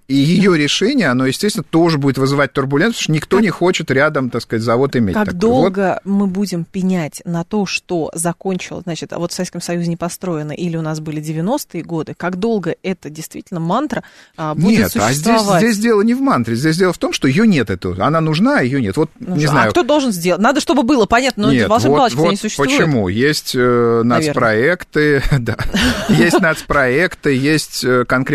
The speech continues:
Speaker 1: ответственные, есть инвесторы. Почему? Все, все
Speaker 2: Вот.
Speaker 1: осуществляется. Я говорю просто
Speaker 2: Да.
Speaker 1: о том, что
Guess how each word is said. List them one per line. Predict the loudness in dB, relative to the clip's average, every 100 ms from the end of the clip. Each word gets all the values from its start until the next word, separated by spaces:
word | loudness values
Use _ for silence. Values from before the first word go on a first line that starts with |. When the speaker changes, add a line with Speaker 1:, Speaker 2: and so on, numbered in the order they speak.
| -2 0
Speaker 1:
ответственные, | -2 0 -2 -2 -4 -2 0
есть | 2 0 2
инвесторы. | 0 2 0 0 -2 -4
Почему? | -2 -2 0 0
Все, | -2 -2 -2
все | 0 0
Speaker 2:
Вот. | 0
Speaker 1:
осуществляется. | -2 -2 -2 -2 0
Я | -2 -2
говорю | 0 2 0
просто | 0 0
Speaker 2:
Да. | 0
Speaker 1:
о |
том, | -2 -4
что | 0 0